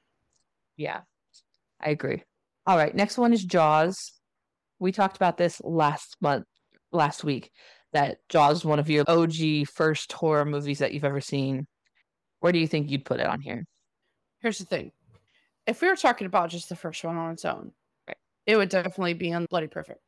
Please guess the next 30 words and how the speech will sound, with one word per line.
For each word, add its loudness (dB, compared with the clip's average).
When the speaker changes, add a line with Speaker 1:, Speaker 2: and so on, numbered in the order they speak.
Speaker 2:
Because -6
that, 2
that 2
shit 2
holds -2
up, 0
dude. -6
Speaker 1:
Mm-hmm. -2
Speaker 2:
Now, 0
when -2
you 0
add 0
the -8
sequels, -8
<laughs> -14
especially 0
the 2
last 4
one, -12
it's, -6
Speaker 1:
Mm-hmm. -4
Speaker 2:
it -2
goes -4
down -4
to -4
probably 2
love. 0
Speaker 1:
Okay. -4
Take 2
it. 2